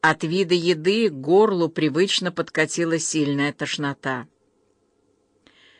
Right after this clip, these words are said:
«Опять привередничаешь?» Эвелина вздрогнула от голоса Рони, который прозвучал неожиданно близко. Она не слышала, как дядя вошел в каюту,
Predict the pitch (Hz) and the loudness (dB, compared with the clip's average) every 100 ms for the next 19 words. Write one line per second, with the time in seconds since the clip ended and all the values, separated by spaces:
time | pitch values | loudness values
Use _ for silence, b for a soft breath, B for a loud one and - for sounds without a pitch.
0 | b b b - 196 196 247 294 311 - | b b b 2 2 4 4 4 2 -2
1 | 269 254 254 247 285 302 339 - - 143 | 0 2 4 4 2 -2 -8 -6 -2 -2
2 | 127 - - _ b b b - 156 170 | -4 -10 -14 _ b b b -2 2 2
3 | 180 202 190 143 165 233 247 170 156 160 | 2 0 -2 -2 4 4 4 0 2 4
4 | 147 139 180 160 156 - 156 156 190 233 | 2 2 2 2 0 0 2 4 2 2
5 | 247 170 165 175 170 165 160 _ _ _ | 2 0 2 2 2 0 -4 _ _ _
6 | 160 151 147 170 190 175 170 165 156 160 | -2 -2 0 0 4 4 4 2 2 0
7 | 151 160 160 185 240 - - 131 - _ | -2 -4 -2 -2 -2 -4 -8 -12 -16 _
8 | B B B B 196 220 254 269 - 320 | B B B B 2 6 6 4 0 -2
9 | - 208 170 175 160 165 175 160 160 160 | 0 2 2 2 2 4 4 4 0 0
10 | - 156 - 165 151 156 254 - 269 | 0 -2 -2 0 2 2 0 -2 -6